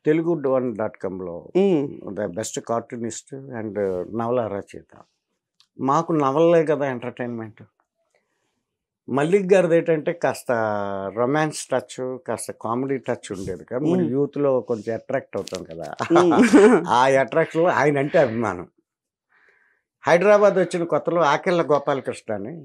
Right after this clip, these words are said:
Speaker 1: మంచి
Speaker 2: ఉమ్.
Speaker 1: ఆర్టిస్ట్ అండి, ఆయన ఆర్టిస్టే. ఆయన అన్నాడు, "ఇలాగా నేను మల్లిక్ గారిని కలవాలి గోపాలకృష్ణ గారు" అంటే, "అయ్యా, ఆయన మనకి మంచి మిత్రులు, రండి" అని చెప్పి తీసుకెళ్ళారండి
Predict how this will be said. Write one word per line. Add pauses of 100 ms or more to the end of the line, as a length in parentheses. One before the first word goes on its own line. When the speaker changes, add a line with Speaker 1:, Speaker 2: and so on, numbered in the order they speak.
(260)
Speaker 1:
మంచి
Speaker 2:
ఉమ్.
Speaker 1:
ఆర్టిస్ట్
అండి, (220)
ఆయన
ఆర్టిస్టే. (1900)
ఆయన
అన్నాడు, (640)
"ఇలాగా
నేను (240)
మల్లిక్
గారిని
కలవాలి
గోపాలకృష్ణ
గారు"
అంటే, (580)
"అయ్యా,
ఆయన
మనకి
మంచి
మిత్రులు,
రండి"
అని
చెప్పి
తీసుకెళ్ళారండి